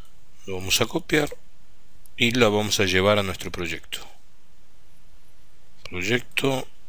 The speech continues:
Android, carpeta drawer. Vamos a pegar y vamos a poder ver que tenemos la información de las cuatro noticias.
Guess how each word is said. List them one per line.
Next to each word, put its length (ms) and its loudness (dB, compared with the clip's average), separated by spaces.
Android, 640 -2
carpeta 560 2
drawer. 420 0
Vamos 300 2
a 60 4
pegar 360 6
y 360 6
vamos 340 4
a 60 8
poder 320 6
ver 260 6
que 100 0
tenemos 460 2
la 80 6
información 580 0
de 100 4
las 120 2
cuatro 380 2
noticias. 720 0